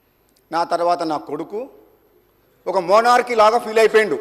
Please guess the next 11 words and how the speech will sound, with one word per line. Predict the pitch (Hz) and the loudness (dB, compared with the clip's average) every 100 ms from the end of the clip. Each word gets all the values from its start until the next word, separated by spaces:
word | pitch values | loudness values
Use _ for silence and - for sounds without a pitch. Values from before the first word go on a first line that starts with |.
| - - - | -10 -18 -8
"ఎవరు | 160 208 | -2 0
మాట్లాడేది | 185 185 185 208 208 208 | 2 0 2 2 2 0
లేదు, | 196 208 233 277 - - - - | 2 2 0 -2 -10 -20 -20 -6
నా | 156 180 | -2 0
నిర్ణయం | 180 196 214 220 | -2 -2 -2 -2
ఫైనల్, | 175 190 214 233 - - - _ 185 | 0 0 2 -2 -4 -18 -20 _ -8
మేము | 214 | -2
ఎవరి | 196 214 214 | 0 0 0
మీద | 214 | -2
డిపెండ్ | 196 180 220 226 | -2 -2 -2 0
కాము, | 220 220 254 311 - | 0 2 0 -6 -12